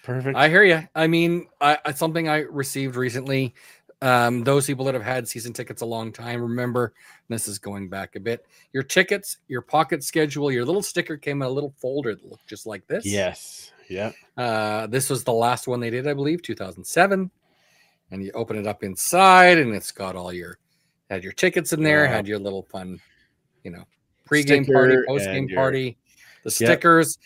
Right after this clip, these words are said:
Speaker 2: These go all the way back. I've got a bunch. I'm still missing some. I think the first one would have been this year.
Speaker 1: Oof, my.
Speaker 2: Nineteen seventy-two.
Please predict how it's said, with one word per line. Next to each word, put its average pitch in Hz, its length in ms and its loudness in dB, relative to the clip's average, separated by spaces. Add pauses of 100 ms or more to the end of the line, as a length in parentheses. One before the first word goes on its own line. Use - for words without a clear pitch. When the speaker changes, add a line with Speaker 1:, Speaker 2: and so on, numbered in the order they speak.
(200)
Speaker 2:
These 143 240 2
go 139 300 6
all 185 400 10
the 175 60 4
way 165 120 4
back. 147 320 4
I've 127 140 -2
got 160 180 2
a 143 40 2
bunch. 139 320 0
I'm 113 100 -8
still - 180 -6
missing 139 320 -6
some. 107 260 -8
I - 400 -20
think 151 120 -6
the 123 80 -8
first 156 360 -2
one 120 160 -8
would 101 120 -8
have 92 100 -12
been 92 120 -12
this 135 220 -10
year. 156 240 -8 (500)
Speaker 1:
Oof, - 400 -4 (300)
my. 87 400 -12 (240)
Speaker 2:
Nineteen 135 560 -6
seventy-two. 139 960 2